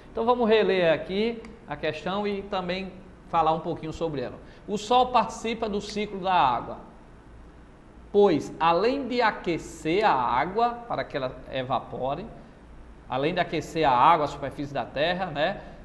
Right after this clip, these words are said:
dando origem ao vento, então o Sol,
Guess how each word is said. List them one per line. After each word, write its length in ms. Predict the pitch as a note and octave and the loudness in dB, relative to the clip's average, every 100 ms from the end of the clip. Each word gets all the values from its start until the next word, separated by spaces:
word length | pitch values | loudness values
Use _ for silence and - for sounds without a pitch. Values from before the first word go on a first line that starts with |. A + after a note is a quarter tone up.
| - - - | -20 -20 -6
dando 300 | D3+ F3 E3 | -2 2 4
origem 340 | D#3 D#3 C#3 | 4 2 2
ao 120 | C#3 | 0
vento, 440 | B2+ C#3+ F3+ G#3 E3 | 0 -2 -2 -4 -6
então 300 | C#3+ E3 F#3+ | -6 -4 -4
o 40 | |
Sol, 600 | F#3 F3 D#3+ D3 B2+ - | -4 4 6 6 2 -8